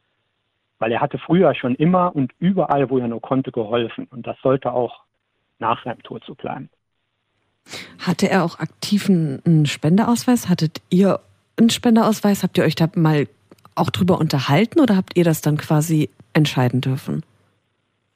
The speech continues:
Speaker 1: Ja, das war eigentlich ein ganz merkwürdiger Zufall, wenn man das in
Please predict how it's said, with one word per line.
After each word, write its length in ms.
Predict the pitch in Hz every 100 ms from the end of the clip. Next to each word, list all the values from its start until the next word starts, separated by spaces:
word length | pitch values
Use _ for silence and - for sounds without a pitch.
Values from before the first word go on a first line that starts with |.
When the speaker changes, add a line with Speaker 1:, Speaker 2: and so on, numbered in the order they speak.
| _ _ _
Speaker 1:
Ja, 120 | - 196
das 160 | 151
war 100 | 185
eigentlich 280 | 214 208 185
ein 100 | 160
ganz 240 | 147 185 -
merkwürdiger 680 | 156 170 208 214 190 160 147 -
Zufall, 320 | 262 - 123
wenn 100 | 123
man 120 | 120
das 180 | 123 123
in 300 | 143 123